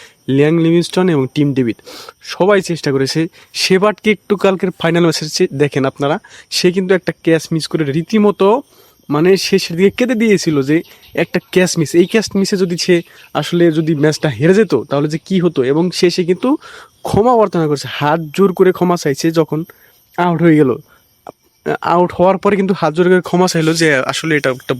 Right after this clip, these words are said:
বড় মিস্টেক হয়ে গেছিল তার কাছে। কিন্তু আসলে দেখেন, টিম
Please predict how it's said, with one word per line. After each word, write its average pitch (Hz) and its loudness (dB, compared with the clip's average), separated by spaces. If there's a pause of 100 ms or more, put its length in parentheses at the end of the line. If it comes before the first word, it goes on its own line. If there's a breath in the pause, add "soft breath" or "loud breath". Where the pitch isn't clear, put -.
বড় 156 4
মিস্টেক 156 0
হয়ে 131 -4
গেছিল 135 -4
তার - -6
কাছে। 113 -4 (500 loud breath)
কিন্তু 214 0
আসলে 208 0
দেখেন, 151 -2
টিম 196 0